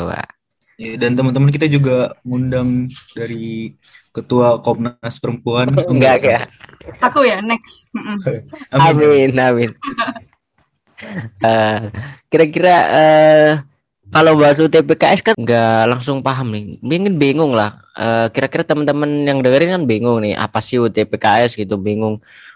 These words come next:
Speaker 1: Mungkin ada yang baru pertama kali denger gitu, mungkin ada yang, eh, udah tahu banget. Nah, mungkin Kak Oni bisa sharing-sharing nih dikit tentang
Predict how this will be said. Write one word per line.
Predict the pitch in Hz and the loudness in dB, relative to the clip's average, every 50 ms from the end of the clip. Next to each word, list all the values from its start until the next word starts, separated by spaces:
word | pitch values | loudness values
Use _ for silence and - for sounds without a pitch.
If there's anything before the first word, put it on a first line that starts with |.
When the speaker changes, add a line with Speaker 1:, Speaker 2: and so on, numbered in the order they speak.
| _ _ _ - | _ _ _ -6
Speaker 1:
Mungkin | 120 120 123 120 | -4 -2 0 0
ada | 120 117 117 113 | 0 0 0 0
yang | 117 117 117 113 | 0 0 0 0
baru | 113 113 117 110 | 0 0 0 0
pertama | - 113 - 113 110 113 110 110 | -2 -4 -4 -4 -4 -4 -2 -4
kali | 113 117 117 | -4 -4 -2
denger | 110 123 131 160 180 175 175 175 160 | -2 -2 -2 0 0 0 0 0 0
gitu, | 127 120 117 117 | 0 2 2 0
mungkin | 110 113 113 113 120 113 113 117 | 0 0 -2 -2 -2 -2 -2 -2
ada | 113 113 113 | 0 2 2
yang, | 117 110 113 113 - _ - - _ _ _ _ _ _ _ _ _ _ _ - - | 2 0 -2 -6 -14 _ -20 -20 _ _ _ _ _ _ _ _ _ _ _ -10 -6
eh, | - 113 110 110 107 107 107 107 107 107 104 - - - | -4 -2 0 0 2 2 2 2 0 0 -2 -4 -6 -4
udah | 120 117 120 113 113 107 - - - _ - | -2 0 0 0 -2 -4 -8 -14 -14 _ -4
tahu | 131 120 120 127 127 | -2 0 0 0 0
banget. | 120 123 131 151 160 156 151 156 _ - 117 | 0 0 -2 -2 -2 -4 -6 -6 _ -10 -14
Nah, | - - 80 - - - _ _ _ - | -12 -12 -14 -14 -16 -20 _ _ _ -10
mungkin | 120 131 131 190 190 190 165 - - _ _ _ _ _ _ _ _ _ _ _ _ - | -10 -4 -2 -2 -2 -2 -4 -8 -12 _ _ _ _ _ _ _ _ _ _ _ _ -2
Kak | - 131 127 143 156 | 0 2 2 2 0
Oni | 170 175 | -2 -4
bisa | 147 135 139 139 | -4 -4 -6 -4
sharing-sharing | - 147 135 135 139 135 135 139 139 143 143 143 147 147 143 139 | -2 -2 -2 -2 -2 -4 -4 -4 -4 -2 -2 -4 -4 -6 -4 -4
nih | 131 117 113 104 | -4 -4 -4 -4
dikit | 107 110 107 - - 104 92 110 | -4 -4 -6 -6 -8 -6 -4 -4
tentang | 107 101 101 98 101 | -4 -4 -4 -6 -8